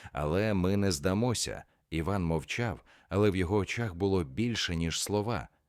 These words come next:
"Тримайтеся, брати. Ми одна сім'я", прошепотів він.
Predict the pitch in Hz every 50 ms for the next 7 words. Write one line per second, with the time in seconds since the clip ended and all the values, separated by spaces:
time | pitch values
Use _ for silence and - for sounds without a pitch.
0 | _ _ _ _ - 117 131 139 156 139 - - - - - - 113 113 120 -
1 | - 113 98 90 - _ _ _ - - - - - - 87 92 92 98 107 110
2 | 110 104 98 73 78 85 82 85 87 - - - 85 80 76 67 62 67 60 55
3 | - - - 73 73 - - 76 - 82 76 - - - 64 55 52 57 62 58
4 | 52 -